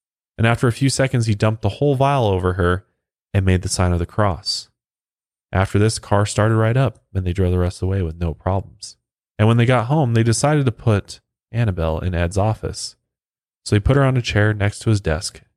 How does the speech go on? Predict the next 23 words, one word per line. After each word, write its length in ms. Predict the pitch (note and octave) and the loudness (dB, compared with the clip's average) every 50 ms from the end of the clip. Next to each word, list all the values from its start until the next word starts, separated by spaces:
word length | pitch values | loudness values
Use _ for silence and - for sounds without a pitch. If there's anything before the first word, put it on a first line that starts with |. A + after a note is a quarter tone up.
| _ _ | _ _
and 140 | - F#2+ F2+ | -6 -6 -6
turned 260 | - - E2 D2 B1+ - | -6 -8 -10 -12 -12 -12
to 100 | - D#2 | -6 -2
leave. 440 | E2+ G2 G#2+ G2+ - - _ _ _ _ _ _ _ _ _ _ _ _ _ _ _ _ _ - | 0 2 2 0 -2 -6 _ _ _ _ _ _ _ _ _ _ _ _ _ _ _ _ _ 0
But 140 | F#2+ - - | 0 0 2
then 180 | - - C3 B2+ | -2 -2 -2 -4
something 420 | - - C3 B2+ A#2+ - B2 A#2 | -2 -2 -2 -2 -2 -4 -6 -6
stopped 420 | - - - A#2+ A#2+ - - - | -4 -2 0 0 0 0 -2 -4
him. 340 | - - - - - _ _ _ _ _ _ _ _ _ _ _ _ _ _ _ _ - | -8 -8 -8 -8 -10 _ _ _ _ _ _ _ _ _ _ _ _ _ _ _ _ 0
He 80 | A2 G#2 | 0 0
turned 280 | - - A#2+ A#2+ A#2+ A#2+ | 0 2 2 2 4 4
around, 320 | A#2+ B2 B2 A#2+ G#2+ F2+ | 4 4 4 2 2 0
was 80 | F2+ - | -2 -6
shocked 340 | - - G#2 G2+ G2 - - | -4 -2 -2 -2 -2 -4 -8
to 40 | - | -6
see 140 | - - | -2 -2
the 100 | G2+ G2+ | 0 0
doll 480 | F#2+ G2+ G2+ G2+ G2+ F#2 F2+ F#2+ - _ _ _ _ _ _ _ _ _ - | 0 0 0 0 0 0 -4 -6 -10 _ _ _ _ _ _ _ _ _ -8
levitating 840 | G2 F#2 F#2 G2 A2+ B2 C3+ B2+ - - C3 B2+ B2+ B2 A#2+ A2 | -4 0 2 2 2 2 0 -2 0 0 0 2 2 0 -2 -4
just 360 | G2+ - F#2+ G2+ - - - - _ - | 0 2 2 2 0 -4 -10 -12 _ -8
above 340 | - F#2+ F#2+ E2+ - - - | -6 -6 -4 -6 -8 -8 -12
the 80 | - - | -12 -8
chair. 480 | - - - - G#2 G2 F2+ - _ | -8 -2 -2 0 0 -2 -4 -8 _